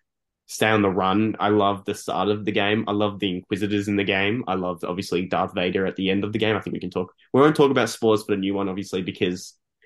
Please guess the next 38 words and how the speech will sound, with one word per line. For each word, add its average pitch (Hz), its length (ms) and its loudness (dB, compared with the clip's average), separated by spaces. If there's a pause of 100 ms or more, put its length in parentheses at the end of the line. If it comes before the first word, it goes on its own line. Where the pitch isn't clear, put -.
(380)
it's 110 200 0
a - 20 -8
bit 110 140 4
more 95 280 0
newer, 95 380 -2
I 92 60 0
guess, 90 240 -4
still 95 220 -4
this 92 240 -6
year. 95 200 -2
But, 85 300 -8 (220)
um, 95 360 2
obviously - 280 -6
the - 60 -12
first - 200 -8
one's 90 140 -6
a - 20 -12
bit 90 140 -4
older. 98 320 -4 (180)
But 120 160 4
I - 20 -8
thought 160 260 4 (200)
they 127 140 2
introduced 120 760 0
a 104 100 0
new 113 300 4
kind 117 160 -2
of 107 80 -2
story 104 500 0 (380)
game 104 460 -2
for 107 120 -12
Star 104 360 2
Wars, 101 180 2
which 104 160 -6
has 104 180 -4
been 101 360 -2
missing 104 340 0
for 95 440 -2